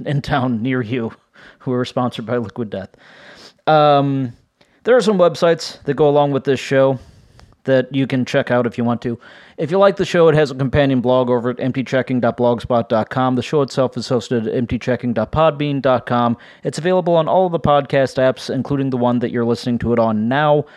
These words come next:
If you wanna know more about me, go on over to Derek Brink dot com. There's lots of stuff to click on there, mostly about my music career. Speaking of which, if you like the music that you hear throughout the show, you can get it all for free over at Derek Brink dot bandcamp dot com. All you do is enter zero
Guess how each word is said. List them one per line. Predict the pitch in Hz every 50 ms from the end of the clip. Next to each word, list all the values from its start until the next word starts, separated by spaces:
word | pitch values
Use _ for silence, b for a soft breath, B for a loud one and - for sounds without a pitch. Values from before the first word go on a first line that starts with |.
| B B B B B
If | - 147 123
you | 151 170
wanna | 175 175 175
know | 175 170 160
more | 156 160 156 151
about | 139 139 139 127 -
me, | 135 131 127 120
go | 107 120 123
on | 123 123
over | 123 110 113
to | 120 117
Derek | 101 123 123 120 120 120
Brink | - 123 120 117 - -
dot | 117 110 107 -
com. | - 127 123 123 127 123 123
There's | 113 113 113 110 - - -
lots | 123 120 113 -
of | 107
stuff | - - 127 117
to | - 110
click | - - 123 120 -
on | 120 117
there, | 117 127 127 127
mostly | 139 180 185 160 - -
about | 120 110 117 110 -
my | 120 113
music | 113 117 117 110 123 135 -
career. | - 123 120 127 139 143
Speaking | 139 - - - 127 - - 113
of | 110 113
which, | 147 220 233 226 - - -
if | - 147 -
you | 135 135
like | 143 175 196 190 - -
the | -
music | 147 147 147 143 131 147 143 - b b b b b
that | - 165 165 98
you | - 147
hear | 131 135 147 147
throughout | 135 - - 135 131 127 -
the | - 123
show, | - - 143 131 131 127 120 B B B B -
you | 117 143
can | 139 147 139
get | 120 135 131
it | 131 123
all | 123 - 123
for | - - -
free | - - 160 160 156 151 147
over | 143 127 139 131
at | 123 117
Derek | - 131 127 123 113
Brink | - 131 123 123 113
dot | - 123 117 -
bandcamp | - 123 120 120 120 - 123 117 113 -
dot | - 120 110 - -
com. | - 156 160 160 160 160 156
All | - 127 127
you | 127 123 113
do | 131 127
is | 123 117 117
enter | 120 110 120
zero | 113 101 117 117 117 120 123 120 113